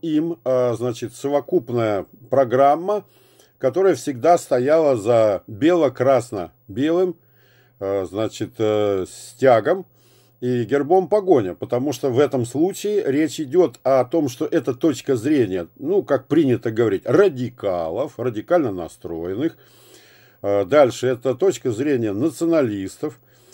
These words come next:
Хотя вот белорусский националист для многих прозвучит как оксюморон. Белорусский партизан — это мем,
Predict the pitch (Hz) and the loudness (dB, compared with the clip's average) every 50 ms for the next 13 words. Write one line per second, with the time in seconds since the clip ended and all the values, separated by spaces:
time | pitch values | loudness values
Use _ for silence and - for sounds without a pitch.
0 | - _ - - 143 143 - 185 175 165 170 135 120 147 165 165 175 185 175 - | -20 _ -2 0 2 4 6 6 6 6 4 2 0 2 4 4 6 6 4 2
1 | - 170 151 156 143 120 - 160 165 175 190 214 240 214 - - 139 143 143 175 | 0 -2 -2 -2 -2 -4 -4 -4 -2 -2 -2 -2 -4 -6 -4 -2 0 0 0 0
2 | 202 202 165 131 - - 135 104 98 110 113 - - 165 - - - 113 - 147 | -2 -4 -4 -6 -6 -4 -6 -4 -4 -6 -6 -6 -8 -10 -8 -8 -8 -6 -6 -8
3 | - - - 143 113 90 80 73 69 67 76 127 139 156 175 180 139 - - 156 | -8 -6 -4 -4 -4 -2 -4 -8 -10 -6 -2 2 4 4 4 4 2 0 -2 -4
4 | 120 160 147 127 - 185 170 185 220 208 175 139 110 - - 107 98 95 - 101 | -2 -2 -2 -2 -2 -2 2 4 4 4 4 2 0 -2 -2 -2 -2 -2 -2 -2
5 | 117 151 190 208 202 190 | 0 2 2 2 0 -2